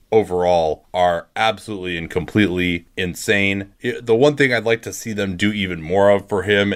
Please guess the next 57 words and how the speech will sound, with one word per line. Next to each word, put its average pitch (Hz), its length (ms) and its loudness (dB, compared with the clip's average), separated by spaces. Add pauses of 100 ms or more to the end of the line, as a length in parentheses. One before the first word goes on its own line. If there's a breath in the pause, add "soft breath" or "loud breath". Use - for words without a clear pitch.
is 87 420 0
coming 107 300 0
off 90 220 2
of 85 100 -4
screens 92 580 -8
off 80 220 2
the 95 80 -10
ball 90 280 2
and 76 120 -6
bombing 85 380 0
some 76 200 -8
threes. 85 520 -2 (100)
I 85 60 -4
mean, 76 100 -4
the 82 180 -2
numbers 87 320 0
on 80 140 0
that 82 160 4
are, 78 260 -2
are 90 180 -4
good, 127 440 4
not 104 340 -8
unbelievable. 87 720 -8
Everything 87 380 -4
else 92 240 -2
is 76 160 -12
completely 82 540 -2
unbelievable. 78 600 -8 (120)
The 214 120 4
other 285 100 2
thing 190 80 -2
that's 101 180 -6
interesting 92 580 -4
is 92 400 -4
he 95 140 -12
doesn't 170 200 0
really 113 140 -6
post 117 340 -4
up 95 200 -4
very 131 180 0
much, 143 260 2
and 92 80 -4
when 98 120 -2
he 87 80 -2
has, 90 240 2
he's 76 120 -10
only 85 180 -4
five 90 300 2
out 87 120 2
of 76 80 -6
sixteen. 92 300 -8
He's 78 80 -2
actually 87 240 -2
in 76 80 -8
the 69 60 -2
third 113 440 0
percentile 80 760 0